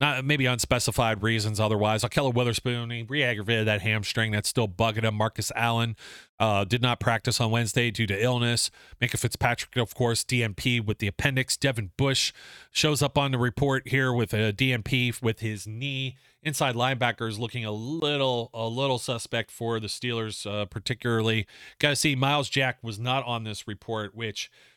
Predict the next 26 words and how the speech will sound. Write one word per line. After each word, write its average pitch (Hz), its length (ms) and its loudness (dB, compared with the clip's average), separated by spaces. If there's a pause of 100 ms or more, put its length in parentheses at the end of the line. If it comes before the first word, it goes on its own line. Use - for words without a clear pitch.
(300)
that 123 440 0
kind 160 160 2
of 127 80 -4
bodes 147 280 0
well 127 200 0
for 120 200 -6
Pittsburgh, 117 460 -6
at 113 140 -4
least, 120 520 -6
uh, 110 360 0
if 123 240 -2
they, 123 260 2
and 123 160 -6
then 127 140 -2
they 120 160 -2
end 120 180 -4
up 107 160 -4
losing 107 340 -4
Bush 131 540 0 (400)
as 107 160 0
part 123 220 -2
of 110 80 -2
this 104 160 -4
process. 104 580 -4
That 107 220 -2
would, 104 400 -2